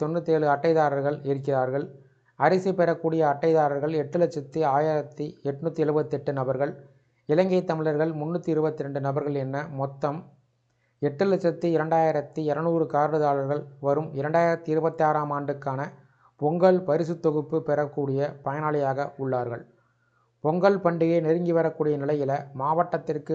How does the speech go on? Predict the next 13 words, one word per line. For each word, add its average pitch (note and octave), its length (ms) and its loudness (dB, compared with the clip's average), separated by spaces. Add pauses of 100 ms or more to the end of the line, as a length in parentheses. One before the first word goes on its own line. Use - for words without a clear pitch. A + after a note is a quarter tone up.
(120)
ஒதுக்கீடு D#3+ 420 0
செய்யப்பட்ட C#3+ 480 -4 (600)
இலவச F3 500 4
வேட்டி D#3+ 280 2
சேலைகள் C#3+ 380 -2 (140)
வந்து D#3 240 2
கொண்டிருக்கின்றன. C3+ 600 -4 (1120)
அவை D#3 240 4 (220)
அந்தந்த E3+ 420 2
ரேஷன் F3 380 0
கடைகளுக்கு D3+ 520 -2
அனுப்பப்பட்டு D3 500 -2
வருகிறது. B2+ 360 -2